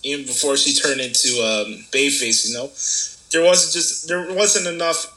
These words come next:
layers to her from her character standpoint to know what she is and what she stands for besides her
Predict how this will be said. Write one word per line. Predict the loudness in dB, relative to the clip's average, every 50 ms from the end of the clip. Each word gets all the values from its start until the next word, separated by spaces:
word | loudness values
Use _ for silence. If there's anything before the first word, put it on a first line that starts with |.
| -20 -14
layers | -8 -4 -2 0 0 2 0 0 0 0 0 0 0
to | -2 -2 -2 -4
her | -6 -6 -6 -8 -12 -16 -18 -10
from | -6 -2 -2 -2 -2 -4
her | -4
character | -2 0 0 2 2 0 0 0 0 0
standpoint | 0 2 2 0 0 -2 -4 -6 -4 -4 -4 -6 -4 -2 -2
to | -2 -2 -2
know | -2 -2 -2 -2 -4
what | -4 -2 0 2
she | 2 2 2 2 0 0
is | 0 0 2 2 2 2
and | 0 -2
what | 0 2
she | 2 2 2 2
stands | 2 2 2 2 0 -4 -4 -2 -2 -2 -2 -4
for | -4 -4 -4 -4 -6 -8 -10 -12 -10 -6 -2
besides | 0 2 2 2 0 -2 -2 -4 -4 -6 -6 -10 -12 -8 -6
her | -4 -4 -4 -4 -6 -10